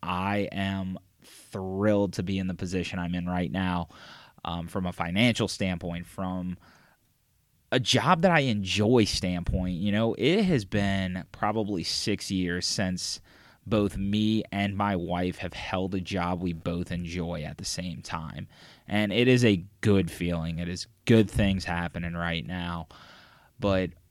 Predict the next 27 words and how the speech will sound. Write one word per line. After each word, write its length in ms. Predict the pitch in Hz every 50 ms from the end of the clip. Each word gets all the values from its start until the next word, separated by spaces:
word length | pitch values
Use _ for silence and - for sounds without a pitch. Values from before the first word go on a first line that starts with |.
| _ -
that 340 | 104 101 107 104 113 113
has 200 | 110 123 113 -
taken 360 | - - 110 104 98 - 104 98
up 200 | 95 92 - -
a 80 | - 98
lot 420 | 95 95 90 90 95 95 95 95
of 120 | 95 82 87
my 200 | 95 87 87 85
time. 420 | - - 90 85 90 90 90 87
My 200 | 87 90 87 85
family 640 | - - - 98 95 95 98 95 95 98 95 90 90
has 240 | 90 90 87 87 85
been 440 | 95 92 87 85 87 85 85 85 85
super 520 | - - - - - 151 175 151 147 139
supportive 600 | - - 101 - - - 87 87 85 85 82 85
of 180 | 87 82 82 92
that. 260 | 95 85 85 87 -
My 120 | 80 90 90
wife 340 | 90 92 98 101 98 -
has 120 | - 98 90
been 180 | - 92 90
an 100 | 87 87
absolute 560 | 82 85 87 87 - - 95 90 87 87 78 64
rock 320 | 85 80 78 80 82 -
star 320 | - - 90 85 85 85
throughout 480 | 82 - 90 87 85 85 85 85 85 85
it. 280 | 85 87 80 - -